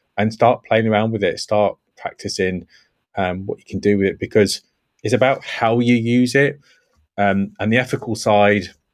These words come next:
is definitely a question. You know, we've talked about creativity maybe,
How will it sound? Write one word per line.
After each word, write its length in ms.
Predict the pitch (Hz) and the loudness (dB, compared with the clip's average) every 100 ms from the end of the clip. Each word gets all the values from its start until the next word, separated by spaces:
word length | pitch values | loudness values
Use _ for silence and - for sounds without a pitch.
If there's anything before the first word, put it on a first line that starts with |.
| _ _ _ _ | _ _ _ _
is 280 | 110 117 113 | 0 0 0
definitely 420 | - 120 113 123 | -2 -2 0 -2
a 100 | 120 | 0
question. 680 | 120 135 131 - 131 139 131 | 0 -4 -4 -2 0 0 -4
You 80 | 117 | -4
know, 120 | 107 | -2
we've 160 | 101 101 | -2 -4
talked 220 | - - | -6 -8
about 240 | - 95 - | -6 -8 -4
creativity 760 | 110 104 101 107 107 - 101 | -2 -2 -4 -6 -4 -4 -4
maybe, 520 | 104 104 104 104 101 | -2 -4 -2 -2 -4